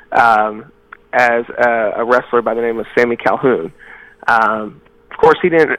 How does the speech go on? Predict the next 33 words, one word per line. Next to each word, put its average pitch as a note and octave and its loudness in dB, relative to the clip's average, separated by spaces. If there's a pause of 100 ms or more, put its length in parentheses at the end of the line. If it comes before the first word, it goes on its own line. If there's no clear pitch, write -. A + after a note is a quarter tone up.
uh, A#2+ 4
on B2+ 2
the B2+ 0
independent B2+ -2
scenes, A#2 -2
a A2+ 4
lot G#2 6
of A2+ 4
guys G#2+ 4
don't A2+ 2
have B2 0
characters, G2 2
you A2+ 2
know A2 4
what G#2 4
I G2+ 4
mean? G#2 4
They G2+ 4
don't G#2+ 4
have, G2+ 0
like, G2+ 4 (120)
personalities G2+ 0
or D2 0
anything. F2 0 (520)
Um, F#2 0 (260)
they're C3+ 4
just A#2+ -6
wrestlers, C#3+ -2 (220)
and G#2+ -6
he's, A2+ -10
he's A#2+ -4
just - -4
a, A#2 4